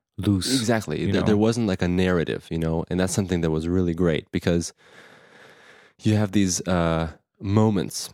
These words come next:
Speaker 2: and scenes of these characters, and in a lot of, in a, in, in a lot of ways, I think the film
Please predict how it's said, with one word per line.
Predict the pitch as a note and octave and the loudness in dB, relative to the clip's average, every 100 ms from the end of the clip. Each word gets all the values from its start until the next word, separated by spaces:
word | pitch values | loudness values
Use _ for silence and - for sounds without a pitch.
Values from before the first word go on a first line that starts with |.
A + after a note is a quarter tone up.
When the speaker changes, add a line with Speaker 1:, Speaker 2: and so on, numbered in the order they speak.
| - | -8
Speaker 2:
and | F2 D#2+ | -4 -2
scenes | D#2 - A2+ G#2+ C2 - - | -2 -2 0 0 -2 -6 -8
of | E2+ D#2+ | -4 -4
these | D#2 - | -4 -4
characters, | E2 D2 D#2 - - - - - _ | -2 -2 -2 -6 -10 -8 -12 -16 _
and | E2 E2 D#2+ D#2+ - _ _ _ _ | -2 0 -2 -4 -10 _ _ _ _
in | B2 | 0
a | C#3+ | 2
lot | B2 F3+ | 2 2
of, | D#3+ | 2
in | A2+ | 2
a, | A#2 | 2
in, | - A#2+ | 2 0
in | - | 0
a | G#2+ | 0
lot | G2+ B2 | 0 0
of | A#2+ | 0
ways, | G2 - | 0 0
I | F#2+ | -2
think | A#2 D#2 E2+ | 0 -2 -2
the | - | -4
film | - G#2 G2+ G2+ F#2+ | -4 0 2 0 -2